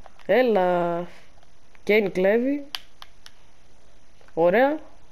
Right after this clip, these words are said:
Περνάει ο Κέιν. Ε, δεν έχει agility και balance ο Κέιν από ό,τι βλέπω. Ο σωματότυπος του δηλαδή δεν αλλάζει κάρτα, πιστεύω, όσο και τα λένε τα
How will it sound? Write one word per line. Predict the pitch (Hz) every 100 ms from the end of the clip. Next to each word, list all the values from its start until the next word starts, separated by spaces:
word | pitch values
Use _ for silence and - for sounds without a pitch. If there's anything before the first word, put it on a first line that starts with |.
| - - - -
Περνάει | 185 190 247
ο | 208
Κέιν. | 180 254 277 269 - - - - -
Ε, | 240
δεν | 277 311
έχει | 339 339 247
agility | 175 190 165 165
και | 170 175
balance | 170 165 175
ο | 170
Κέιν | 175 170
από | 160
ό,τι | 160 160
βλέπω. | 165 165 180 - - - - - - - -
Ο | -
σωματότυπος | 220 208 202 240 277 220 196 233 262
του | 226
δηλαδή | 202 185 190 262 240 - - - -
δεν | 220 277
αλλάζει | 269 254 196 180
κάρτα, | 180 175 165
πιστεύω, | 165 - 180 175 175
όσο | 185 208
και | 185 175
τα | 165
λένε | 160 165
τα | 160